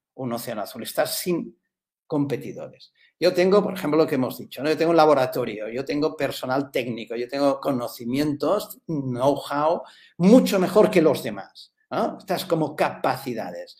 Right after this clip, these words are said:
Si yo tengo mucho mejor estas capacidades, yo, yo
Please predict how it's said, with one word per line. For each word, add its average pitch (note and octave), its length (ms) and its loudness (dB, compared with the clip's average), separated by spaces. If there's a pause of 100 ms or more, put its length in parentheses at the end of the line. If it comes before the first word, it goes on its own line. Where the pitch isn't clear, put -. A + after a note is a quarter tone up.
(160)
Si - 120 -2
yo A3 60 0
tengo B3 180 4
mucho G3 280 4
mejor F#3 280 2
estas D3 260 -2
capacidades, E3 1040 -6 (360)
yo, F#3 460 6
yo C#3+ 500 6